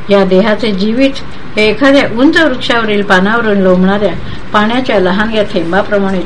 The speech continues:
चंचल आणि शंकराच्या मस्तकावरील चंद्रकळेप्रमाणे क्षय पावणारे. आपले आप्त आणि मित्र यांच्याबरोबर होणारा माणसाचा सहवास हा वेलीच्या जाळ्याप्रमाणे प्रगतीला प्रतिबंध करणार आहे.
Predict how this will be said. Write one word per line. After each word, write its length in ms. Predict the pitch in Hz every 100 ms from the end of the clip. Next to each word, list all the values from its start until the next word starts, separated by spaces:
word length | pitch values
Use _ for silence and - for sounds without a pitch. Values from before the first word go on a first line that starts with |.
| -
चंचल 400 | 190 185 247 240
आणि 240 | 196 180
शंकराच्या 680 | - 190 190 233 247 - 196
मस्तकावरील 720 | 180 - 190 202 190 185 165 - - - -
चंद्रकळेप्रमाणे 1120 | 254 294 285 240 208 190 190 196 185 220 190 151 - -
क्षय 240 | - 233
पावणारे. 480 | - 170 156 156 151 - - - - - - -
आपले 280 | 202 - 277
आप्त 420 | 202 233 254 -
आणि 280 | 254 233 240
मित्र 380 | 240 269 196 175 - - -
यांच्याबरोबर 600 | 220 247 330 311 254 240
होणारा 540 | 208 196 226 240 240 220 - - -
माणसाचा 540 | 214 226 254 320 294
सहवास 440 | 233 185 196 202 160 - - -
हा 160 | 226 262
वेलीच्या 520 | 208 196 220 254 247
जाळ्याप्रमाणे 720 | 226 180 196 202 202 190 185
प्रगतीला 580 | 180 180 180 202 202 190
प्रतिबंध 560 | - 165 156 175 214 196
करणार 320 | 175 151 147
आहे. 320 | 139 127 -